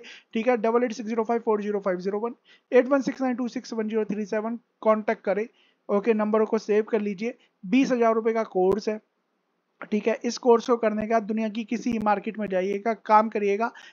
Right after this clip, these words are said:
पैसा बनता हुआ नजर आएगा। but कोर्स को करने के बाद ऐसा नहीं है कि आप सीधे ही आसमान में उड़ने लग जाएंगे।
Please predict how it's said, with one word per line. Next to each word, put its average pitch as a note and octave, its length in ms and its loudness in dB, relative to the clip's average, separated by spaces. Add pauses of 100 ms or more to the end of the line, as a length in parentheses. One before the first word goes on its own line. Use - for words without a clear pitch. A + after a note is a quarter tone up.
(140)
पैसा B3+ 240 4
बनता A3+ 260 0
हुआ A3 180 2
नजर G#3+ 240 -2
आएगा। G#3+ 200 2
but C4 160 2 (280)
कोर्स B3 280 8
को C4+ 140 -4
करने A#3 280 -2
के A#3 100 -2
बाद B3 180 2
ऐसा G#3 260 -2
नहीं A3+ 140 -4
है B3+ 80 -6
कि B3+ 80 -6
आप A#3+ 120 0
सीधे A3 320 -2
ही A#3 200 0
आसमान G#3 400 -4
में G3+ 80 -2
उड़ने F#3 200 -4
लग E3+ 160 -6
जाएंगे। E3 280 -14